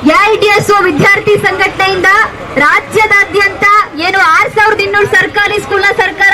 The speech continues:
ಮುಚ್ತೀನಿ ಅಂತ ಹೇಳ್ತಾ ಇದೆ, ಅದನ್ನ ವಿರೋಧಿಸಿ ಐವತ್ತು ಲಕ್ಷಕ್ಕೂ ಹೆಚ್ಚು ಸಹಿ ಸಂಗ್ರಹಣ ಅಭಿಯಾನಕ್ಕೆ ಕರೆ ಕೊಟ್ಟು ಇಲ್ಲಿ ನಾವುಗಳೆಲ್ಲ ವಿದ್ಯಾರ್ಥಿಗಳು ಬಂದು ಸೇರಿದೀವಿ. ಇವತ್ತು ಪ್ರತಿಯೊಬ್ಬರ ಹತ್ರನೂ ಕೂಡ ಸಹಿನ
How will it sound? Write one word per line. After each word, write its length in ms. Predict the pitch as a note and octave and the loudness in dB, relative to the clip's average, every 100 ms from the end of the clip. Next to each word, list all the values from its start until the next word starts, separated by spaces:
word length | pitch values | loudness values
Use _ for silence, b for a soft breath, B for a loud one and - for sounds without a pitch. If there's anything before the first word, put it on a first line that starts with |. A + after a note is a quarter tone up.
| F#4+ | 0
ಮುಚ್ತೀನಿ 500 | F4 F#4 - G#4 G4+ | 0 -2 -2 -2 -2
ಅಂತ 220 | G4 F#4+ | 0 2
ಹೇಳ್ತಾ 340 | F#4 F#4 F#4 | 2 0 0
ಇದೆ, 160 | F4 F4+ G#4 - - - | 0 0 -2 -6 -8 -4
ಅದನ್ನ 260 | D#4 G4 G4 F#4 | -2 0 0 2
ವಿರೋಧಿಸಿ 680 | F#4 G#4+ A4 A4 G#4+ F4 | 2 2 2 2 2 2
ಐವತ್ತು 300 | G4+ G#4+ G#4+ | 2 0 0
ಲಕ್ಷಕ್ಕೂ 420 | G#4 - G#4+ G#4 G4 | -4 0 0 2 2
ಹೆಚ್ಚು 360 | G#4+ - G#4+ G#4+ - - - - | 0 0 0 0 -2 -6 -10 -4
ಸಹಿ 180 | F4+ G#4+ | 0 2
ಸಂಗ್ರಹಣ 480 | A4+ G#4 G#4 G#4 G4+ G4+ | 2 2 0 0 2 0
ಅಭಿಯಾನಕ್ಕೆ 480 | G4+ G4+ G4+ G4+ G4+ | 2 0 0 0 -2
ಕರೆ 340 | F4 F4+ G#4+ | 0 0 0
ಕೊಟ್ಟು 380 | A4 G4+ G4+ G4+ G#4+ - - E4 | 0 -2 0 0 0 -4 -6 -2
ಇಲ್ಲಿ 160 | F#4 | 0
ನಾವುಗಳೆಲ್ಲ 540 | G4 F#4+ F4 F4 F4+ G#4 G#4+ | 2 2 2 0 2 4 4
ವಿದ್ಯಾರ್ಥಿಗಳು 720 | F#4+ - G#4+ A#4+ G#4+ G4+ G4+ | 2 2 2 2 2 2 2
ಬಂದು 220 | G4+ F#4+ | 2 0
ಸೇರಿದೀವಿ. 520 | - F#4 G#4 G#4 G4+ | 0 0 2 2 4
ಇವತ್ತು 560 | G4+ G4 F#4+ G4+ G#4 G4+ - G4+ | 4 2 0 0 0 -2 -6 -4
ಪ್ರತಿಯೊಬ್ಬರ 480 | A4+ E4+ - A4 A4 | -2 -2 0 0 0
ಹತ್ರನೂ 360 | G#4+ G#4 G#4 G4+ | 0 2 0 2
ಕೂಡ 180 | E4+ G4+ G#4 | 0 0 0
ಸಹಿನ 280 | F#4+ F#4+ G4+ | 0 -2 0